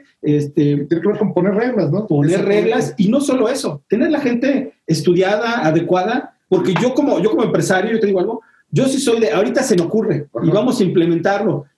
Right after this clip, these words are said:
Speaker 1: es parte del emprendimiento,
Speaker 2: Sí.
Speaker 1: pero para que funcione en el largo plazo,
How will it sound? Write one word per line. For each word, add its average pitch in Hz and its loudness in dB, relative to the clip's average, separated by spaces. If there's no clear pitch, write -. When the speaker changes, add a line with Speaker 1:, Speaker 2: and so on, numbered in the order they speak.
Speaker 1:
es 196 -2
parte 247 -2
del 202 2
emprendimiento, 170 0
Speaker 2:
Sí. - -20
Speaker 1:
pero 156 0
para 139 -2
que 135 -4
funcione 185 -2
en 165 2
el 151 0
largo 175 -2
plazo, 208 -4